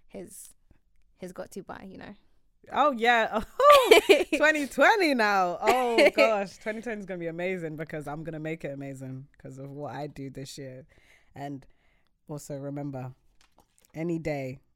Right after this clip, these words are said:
Speaker 2: is a new year.
Speaker 1: Okay, yeah, definitely. You don't have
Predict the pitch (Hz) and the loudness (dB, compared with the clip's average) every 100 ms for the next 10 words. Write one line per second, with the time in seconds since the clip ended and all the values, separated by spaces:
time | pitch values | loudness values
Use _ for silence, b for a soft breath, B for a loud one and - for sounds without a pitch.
0 | _ - 139 131 127 120 110 - _ _ | _ -16 -12 -10 -10 -12 -16 -20 _ _
1 | _ _ _ _ _ _ - 233 214 196 | _ _ _ _ _ _ -6 -4 -4 -6
2 | 185 _ - 202 226 180 185 196 196 202 | -8 _ -12 -10 -10 -12 -10 -8 -6 -8